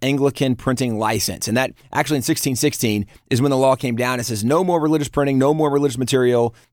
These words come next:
can be done. And, and the Pilgrims this time are in Holland. And they've already left because of religious persecution from England. That when the King James Bible came out in sixteen eleven, at this point, they stopped the importation of Geneva Bibles, and there's a big propaganda campaign,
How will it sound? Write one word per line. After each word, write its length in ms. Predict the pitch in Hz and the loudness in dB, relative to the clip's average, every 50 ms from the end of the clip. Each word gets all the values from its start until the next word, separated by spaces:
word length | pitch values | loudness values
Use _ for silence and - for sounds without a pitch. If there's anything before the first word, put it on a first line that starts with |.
| _ | _
can 100 | - 135 | -2 0
be 80 | 127 123 | 0 0
done. 440 | 117 139 160 170 147 120 117 113 107 - _ _ _ _ - | 2 2 2 2 2 0 -2 -4 -6 -10 _ _ _ _ 0
And, 240 | 143 147 147 - | 2 2 2 2
and 120 | - 143 135 | 0 0 -2
the 40 | 123 | 2
Pilgrims 320 | - - - 254 202 147 | 0 0 0 0 -2 -6
this 100 | 175 156 | -6 -2
time 200 | - 170 151 143 | -2 0 0 0
are 40 | 127 | 0
in 40 | 107 | 0
Holland. 400 | 110 127 143 120 98 - - _ _ _ _ _ | 2 2 0 0 -2 -8 -14 _ _ _ _ _
And 140 | - 139 139 | -2 2 2
they've 120 | 156 185 175 | 2 4 4
already 200 | 170 156 156 143 | 4 2 2 0
left 260 | 123 135 139 143 - | 0 -2 -2 -2 -4
because 220 | 143 131 147 127 | -2 0 0 0
of 60 | 117 | 0
religious 220 | 123 127 127 120 110 | 0 -2 -2 -2 -2
persecution 520 | - 127 120 104 - - 139 123 - 131 | -2 -4 -4 -2 0 0 0 0 0 -2
from 160 | 104 110 101 | -2 -2 -2
England. 460 | 110 147 165 151 156 151 147 143 113 - | 0 0 0 2 0 0 0 0 0 0
That 180 | 120 104 - | 0 0 0
when 200 | 127 131 127 123 | 0 0 0 2
the 60 | 120 | 0
King 220 | 117 - 165 170 139 | 0 0 0 0 2
James 200 | 143 147 135 113 | 0 0 0 0
Bible 220 | 131 131 135 135 | -2 0 0 0
came 160 | - - 135 | -2 -2 -2
out 80 | 135 123 | -2 -2
in 80 | 117 110 | -4 -2
sixteen 340 | - 139 123 - - 131 | -2 -4 -4 -2 -2 -2
eleven, 520 | 117 110 117 127 131 139 131 127 127 120 - _ _ _ _ _ _ _ _ _ _ | 0 2 2 2 2 2 2 0 -2 -4 -8 _ _ _ _ _ _ _ _ _ _
at 120 | - 127 131 | -2 0 2
this 120 | 151 - | 2 0
point, 260 | - - 147 139 117 | 2 0 -2 0 0
they 40 | 120 | -2
stopped 320 | 113 - - 131 131 123 | -4 0 0 0 0 0
the 120 | 117 139 131 | -6 -8 -8
importation 680 | 127 120 131 131 117 127 120 123 - - 123 120 117 - - _ _ _ _ _ | -6 -4 -4 -4 -2 -2 -4 -2 -2 -2 -2 -2 -4 -6 -10 _ _ _ _ _
of 140 | 127 123 107 | 0 0 0
Geneva 300 | - 127 139 151 147 131 | 0 2 2 2 4 4
Bibles, 520 | 135 135 135 135 131 135 131 131 127 110 | 2 2 2 2 0 0 0 0 0 0
and 220 | 123 113 110 113 - - _ _ - | -2 0 -2 -2 -6 -8 _ _ 0
there's 140 | 131 135 127 | 2 2 2
a 60 | 127 | 0
big 260 | 110 147 156 147 127 | 2 2 2 2 2
propaganda 560 | - - 139 143 - 127 113 120 127 131 135 | 0 0 0 0 -2 -2 -4 -2 -2 -2 -2
campaign, 640 | 123 131 131 131 120 135 131 123 127 123 123 120 117 | -2 0 0 0 0 0 0 0 0 0 0 -2 -2